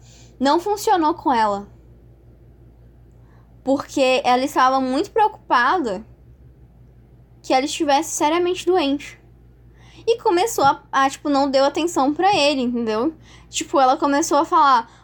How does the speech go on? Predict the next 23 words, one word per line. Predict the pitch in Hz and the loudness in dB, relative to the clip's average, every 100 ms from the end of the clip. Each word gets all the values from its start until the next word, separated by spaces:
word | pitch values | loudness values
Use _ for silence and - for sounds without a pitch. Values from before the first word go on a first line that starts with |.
| - | -4
"Olha, | 233 247 240 220 233 240 - | 0 2 0 -4 -10 -18 -8
eu | 247 | -2
acho | 240 269 | 0 0
que | - | -4
eu | |
tô | 277 | -6
passando | 254 262 285 415 | -6 -4 -6 -2
mal. | 240 202 - - - - - - | -2 -4 -10 -20 -20 -20 -20 -20
Tipo, | - - - 226 185 - - - - | -12 -6 -2 0 -2 -8 -20 -20 -14
eu | - 254 | -2 0
acho | 233 254 359 | 2 0 -2
que, | 349 339 - 349 - - - 311 339 - - | -4 -4 -2 -4 -6 -20 -20 -10 -10 -10 -8
<laughs> | 311 294 320 - - - - - | -6 -6 -8 -10 -20 -20 -20 -6
eu | 254 254 | 0 2
acho | 247 254 294 | 2 0 -2
que, | 302 294 | -6 -6
sei | 285 294 | -2 0
lá, | 330 277 262 269 262 247 - - - _ _ | 2 2 2 2 0 -4 -16 -20 -20 _ _
eu, | 226 226 233 240 240 220 190 123 233 - - _ _ _ _ - - - - - _ - _ - - | -2 2 4 4 4 2 2 -2 -6 -18 -20 _ _ _ _ -20 -20 -20 -20 -20 _ -20 _ -20 -8
eu | 247 | -6
tô | 247 254 | -2 -2
com | 254 320 | 0 -4
febre, | - - 220 214 233 226 214 202 208 | -4 -4 -2 -2 -2 -4 -4 -6 -10